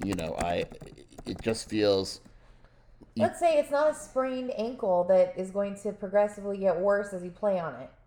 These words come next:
Speaker 1: Yeah, I mean, I guess it could become swollen, but it's not, where it is, is it just
Speaker 2: They're gonna ice the crap out
Speaker 1: I
Speaker 2: of
Speaker 1: mean,
Speaker 2: him
Speaker 1: it's
Speaker 2: right now.
Speaker 1: gonna, it's gonna take a few days. They're gonna ice it. Justin's the man. Got Kurt to play on basically, like,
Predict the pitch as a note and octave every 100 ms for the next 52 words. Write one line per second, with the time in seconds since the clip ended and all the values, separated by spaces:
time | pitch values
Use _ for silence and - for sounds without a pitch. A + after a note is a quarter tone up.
0 | _ B2 B2 A2+ B2 A2+ A2+ A#2 A#2+ C3
1 | A2+ - B2 G#2 G2 - - F#2 F#2+ G#2+
2 | A#2+ A#2 G2+ G2 - A2 G#2+ G2 - E2
3 | C#2+ D2 F#2+ A2 G#2+ G2+ G#2+ F#2+ E2 F2
4 | D#2 E2+ E2+ F#2 F2 - - - _ -
5 | - B3+ B3 - G3 A3 - - G#3+ G#3
6 | G3 D#3+ G#2+ - - - A#2 A#2+ A#2+ G2+
7 | A2+ - G#2+ A2+ A2+ A2 A#2 G#2+ G2+ C3
8 | C3+ F#2+ G2 F#2+ F#2 G#2 A#2+ A#2+ - G2
9 | A2 G2+ - F2+ F2+ G#2 C#3+ - - G2
10 | - G#2 F#2+ - G2 F#2+ F2+ F2 F#2+ F#2
11 | - G2 F2+ F2